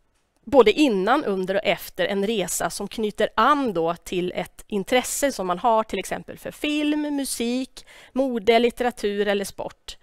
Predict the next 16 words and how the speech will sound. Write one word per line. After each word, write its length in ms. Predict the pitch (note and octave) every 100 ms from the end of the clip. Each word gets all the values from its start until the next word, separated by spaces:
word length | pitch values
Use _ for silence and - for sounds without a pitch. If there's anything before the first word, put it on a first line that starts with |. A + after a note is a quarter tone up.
| _ _ - -
Men 180 | D#4 C4
också 360 | A#3 - E4+
hur 260 | C#4+ A3 -
emotionellt 640 | A3+ A3 A#3+ G#3 F#3+ -
värde 300 | G#3+ G3+ F#3
finns 460 | F#3+ G#3+ F3+ F3+ -
i 80 | G#3
besökarens 840 | G3 - F#3+ E3+ F#3 F#3 A3+ - -
hyperrealistiska 1700 | - - A#3+ F3+ _ F#3 F3+ - F#3+ F#3 G#3+ F#4 - G3 - - - - - - -
upplevelser 680 | B3+ - F3 - D3+ - -
där 140 | F3+
fiktion 760 | G3+ - - - - C#4 D#3 F#2+
och 140 | F#3
verklighet 600 | G3 E3 - F3 F3 -
förs 340 | - - - -
ihop. 340 | F3+ - -